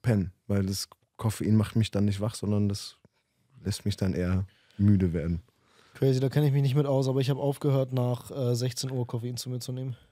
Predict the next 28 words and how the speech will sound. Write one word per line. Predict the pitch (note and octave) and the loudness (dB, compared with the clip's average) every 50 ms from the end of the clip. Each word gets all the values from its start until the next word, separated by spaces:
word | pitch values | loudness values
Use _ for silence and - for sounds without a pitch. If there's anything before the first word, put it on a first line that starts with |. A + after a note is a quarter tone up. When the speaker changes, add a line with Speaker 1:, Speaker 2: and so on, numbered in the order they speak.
| _ _ _ _ _ _ | _ _ _ _ _ _
Speaker 1:
Ich | - B2 G2+ | 0 0 0
Speaker 2:
Nicht | B2+ B2+ | 0 4
Speaker 1:
trink, | A#2+ C#3+ C#3+ C#3 - | 6 6 6 6 4
ich | - - | 0 2
trink | - - D3+ C3+ | 4 4 6 6
seit | - C3+ A2+ | 6 4 4
zwei | - - - - - C3+ C3 | 4 -2 -6 0 2 4 4
Jahren, | C#3 C#3 D3 C#3 A#2 | 4 4 4 4 4
glaub | A#2 A#2 | 4 2
ich | B2 A#2+ - | 2 0 -2
jetzt, | D3+ E3 - - - | -4 -4 -6 -8 -6
trinke | - C#3 C3 C3 | -4 -2 -2 -2
ich | - - | -4 -6
kein, | - - B2+ C3+ C#3 C3+ C3+ C3 - | -2 0 0 0 0 0 -2 -4 -2
kein, | - - C3 B2 A#2+ A2+ A#2+ - | 0 2 2 2 2 0 -2 -4
äh, | - G#2+ G#2+ G#2+ | -2 0 0 0
oder | D2+ F#2+ G2 G2+ F#2 - E2+ - | 0 0 0 0 0 -2 -4 -4
nahezu | G2 G2 G2 G#2 A#2+ A#2+ - - B2 | -2 0 2 2 2 0 -2 -4 -6
kein | - - B2+ B2 B2 | -2 0 0 0 2
Koffein | - - A#2+ - - G#2+ A#2+ C3+ D3 | 0 -2 -2 -2 -2 -2 -2 0 0
mehr, | D3 E3+ F3+ - - - - - - - - - - - - _ _ _ - | 0 -2 -4 -6 -12 -20 -20 -20 -20 -20 -20 -20 -20 -20 -20 _ _ _ 2
weil, | G#2+ G#2 G#2 G#2 G#2 G2+ G2 - | 4 6 6 6 6 4 2 0
ähm, | G2+ G#2 G#2 G2+ G2 F#2 | 0 2 2 2 2 0
Caro | - - G#2+ G#2 G#2+ B2 B2+ | 0 -2 -2 0 0 0 0
durch | A2+ A2+ A2 G2 - - | 0 0 -2 -2 -2 -4
ihre | - F#2+ A2+ G#2 G#2+ G#2+ G#2 G2+ | -4 -2 0 2 4 4 4 4
Hypersensibilität, | G2+ A#2 A2 A#2+ A2+ G#2 A2+ A2+ G#2+ A2 A2 G#2+ G#2+ G#2+ - B2 A#2 A#2 A#2+ - - - - | 2 2 0 0 0 2 2 2 2 0 -2 -2 -4 -2 0 0 0 0 -2 -6 -14 -10 -4
ähm, | G2+ G#2+ G#2+ G#2 G#2 G2+ G2+ G2 F#2+ F#2 F2 F2+ | 0 2 4 4 6 4 4 4 2 0 -2 -6